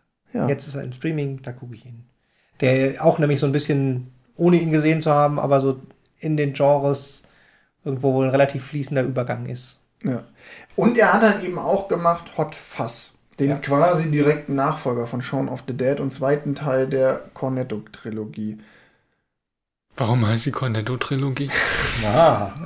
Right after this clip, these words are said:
Speaker 2: <laughs>
Speaker 1: Weiß ich auch nicht. Tim, erklärst du's uns?
Speaker 2: Ich kann das nicht so richtig erklären. Nein, die essen alle immer, in jedem Film wird ein Cornetto gegessen und in jedem auch extra eine andere Farbe. Also Shaun of the Dead ist das rote Cornetto.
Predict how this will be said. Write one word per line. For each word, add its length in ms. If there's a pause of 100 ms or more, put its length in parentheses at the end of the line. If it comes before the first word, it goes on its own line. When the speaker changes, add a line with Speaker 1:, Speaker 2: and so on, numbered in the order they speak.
(160)
Speaker 2:
<laughs> 1700
Speaker 1:
Weiß 200
ich 60
auch 120
nicht. 280 (320)
Tim, 220
erklärst 340
du's 160
uns? 220 (480)
Speaker 2:
Ich 320
kann 120
das 100
nicht 100
so 60
richtig 220
erklären. 220
Nein, 120
die 100
essen 220
alle 220
immer, 280
in 100
jedem 220
Film 280
wird 120
ein 60
Cornetto 380
gegessen 340
und 80
in 100
jedem 200
auch 140
extra 320
eine 140
andere 220
Farbe. 500
Also 200
Shaun 340
of 120
the 80
Dead 280
ist 240
das 160
rote 220
Cornetto. 420